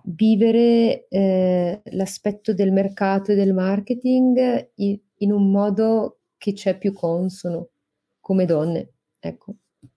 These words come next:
Una necessità di parlare diversamente di, di certi argomenti e magari di trovare anche soluzioni diverse, mm, non si sa. <laughs> Però, ecco,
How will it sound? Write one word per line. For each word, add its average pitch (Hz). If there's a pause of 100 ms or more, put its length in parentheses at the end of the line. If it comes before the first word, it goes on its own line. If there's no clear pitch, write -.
(500)
Una 208
necessità 214
di 196
parlare 196
diversamente 185
di, 175
di 170
certi 196
argomenti 165 (1120)
e 185
magari 196
di 277
trovare 175
anche 175
soluzioni 170
diverse, 165 (280)
mm, 175 (360)
non 175
si -
sa. - (120)
<laughs> 233 (720)
Però, 214
ecco, 185